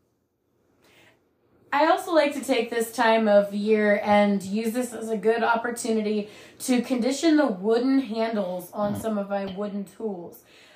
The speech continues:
Speaker 1: Um, now, all you gotta do is throw a little linseed oil on them, or there, there are a ton of different things. You can use some
Speaker 2: Linseed
Speaker 1: carnauba wax.
Speaker 2: Linseed oil works, mineral oil works, almond oil.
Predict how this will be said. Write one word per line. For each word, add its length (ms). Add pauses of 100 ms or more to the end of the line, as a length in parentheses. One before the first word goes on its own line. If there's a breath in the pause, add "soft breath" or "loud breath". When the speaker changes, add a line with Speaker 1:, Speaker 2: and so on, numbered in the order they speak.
Speaker 1:
Um, 440
now, 240
all 220
you 140
gotta 220
do 140
is 120
throw 200
a 40
little 260
linseed 440
oil 400
on 300
them, 400
or 460 (100)
there, 360
there 180
are 60
a 80
ton 280
of 100
different 300
things. 260
You 60
can 100
use 320
some 140
Speaker 2:
Linseed 180
Speaker 1:
carnauba 180
wax. 520 (340)
Speaker 2:
Linseed 500
oil 300
works, 400
mineral 380
oil 300
works, 420
almond 400
oil. 420